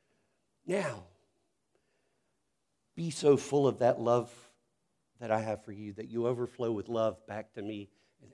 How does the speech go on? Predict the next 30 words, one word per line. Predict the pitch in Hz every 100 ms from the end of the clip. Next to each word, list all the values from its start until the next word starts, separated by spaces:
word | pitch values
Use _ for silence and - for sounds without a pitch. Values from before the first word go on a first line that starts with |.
| -
out | - _
to | 87
people." | _ 104 _ _ _ _ _ _ _ _ _ _ _ _ _ _ _ _ _ _ _ _ _ _ _ _ _ _ _ _ _ _ _ _ _ _ _ _ _ -
But | 120
their | 120
history | 110 - 170 - - -
showed | - 95 85 - _ _ _ _ _ _ _ _ _ _ _ _ _ _
that | 117 110
they | 107
would | 101
continue | - 110 - 131 117
to | 107 110
reject | 107 90 95 135 - -
the |
spring | 113 - 120 110
of | 98
living | 104 101 92
waters | 87 85 80 _ _ _ _ _ _ _ -
and | 104
dig | 113 98
broken | - 101 98 104
cisterns | - 98 - 92 85
that | 95 -
could | 87
hold | 90 90
no | 90
water. | 87 85 82 85 _ _ -
Again | 104 - 120 117 113 _ _ _ -
and | 107
again | 101 123 117 110 113